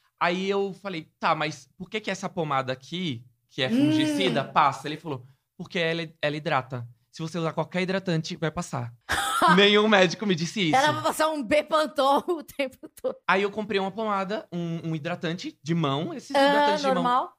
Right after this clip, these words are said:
Speaker 1: e passou. E, tipo, passa. Hoje, quando eu tô em momentos mais, é, nervosos, aparece uma bolinha ou outra, eu hidrato a minha mão e passa.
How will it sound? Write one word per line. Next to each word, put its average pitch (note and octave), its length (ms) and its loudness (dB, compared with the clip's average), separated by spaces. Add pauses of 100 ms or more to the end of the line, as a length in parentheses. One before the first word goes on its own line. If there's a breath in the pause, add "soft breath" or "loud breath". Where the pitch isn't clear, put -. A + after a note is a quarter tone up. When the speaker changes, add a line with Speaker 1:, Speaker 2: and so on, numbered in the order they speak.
Speaker 1:
e G3+ 60 -16
passou. F3 420 -12 (220)
E, E3+ 60 -6
tipo, F3+ 420 -8
passa. D#3+ 460 2
Hoje, F#3+ 480 -2 (160 soft breath)
quando E3 160 -4
eu E3 40 -6
tô E3 140 -8
em D#3+ 120 -4
momentos D3 440 -6
mais, B2+ 640 -4 (220)
é, A2+ 500 -6
nervosos, D3 640 -2 (140 soft breath)
aparece D3+ 480 0
uma F3 100 -4
bolinha D#3+ 320 -2
ou D3 60 -2
outra, F3+ 400 -4
eu D#3+ 140 0
hidrato D3 340 0
a - 20 -2
minha G3 160 -2
mão F#3 380 -2
e E4+ 180 -2 (260)
passa. F#3+ 380 -12